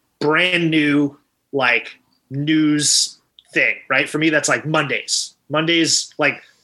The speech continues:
my brother, bro-, my brother, my brother and me, they do releases on Mondays. So I was like, "I know every Monday on my drive home, there's my podcast. I'm gonna listen to it," right? So if I'm you, I say, "The Obstacle Racing Media Podcast with V J, with Kyle at Tough Mudder,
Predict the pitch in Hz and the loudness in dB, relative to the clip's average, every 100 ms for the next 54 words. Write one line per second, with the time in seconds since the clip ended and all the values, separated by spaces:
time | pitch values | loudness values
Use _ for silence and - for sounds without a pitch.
0 | _ 151 185 190 180 175 185 135 147 147 | _ 0 2 2 2 0 -2 -2 -2 2
1 | 185 165 156 160 160 160 165 143 156 143 | 2 2 2 2 2 2 0 0 0 2
2 | 151 139 143 151 151 139 135 135 131 131 | 0 0 0 2 0 0 -2 0 0 -2
3 | 120 131 165 202 175 170 202 180 165 160 | -4 -4 0 0 2 2 0 0 0 2
4 | 135 131 143 156 170 160 143 147 131 127 | 0 -2 -2 0 2 0 0 0 -2 -6
5 | - 151 160 156 143 131 120 131 117 - | -6 -2 0 0 -2 0 -2 0 -2 -2
6 | 143 131 127 110 - 110 - - - 123 | -6 -8 -8 -8 -8 -10 -14 -12 -6 -4
7 | 120 135 127 233 202 147 131 131 - - | -2 -4 -2 -2 -2 -2 -2 -6 -14 -20
8 | _ _ 139 156 165 139 135 131 - _ | _ _ -2 0 2 0 0 -4 -12 _
9 | _ _ 123 151 180 180 180 151 165 156 | _ _ -2 0 0 0 0 0 0 2
10 | 151 143 135 127 131 127 - 127 117 113 | 0 0 -2 0 0 0 -2 -4 -6 -2
11 | 185 160 180 175 170 170 117 - 165 165 | -2 0 0 2 0 -4 -10 -4 0 2
12 | 156 139 156 143 147 143 139 139 | 0 0 -2 -2 -2 0 0 -2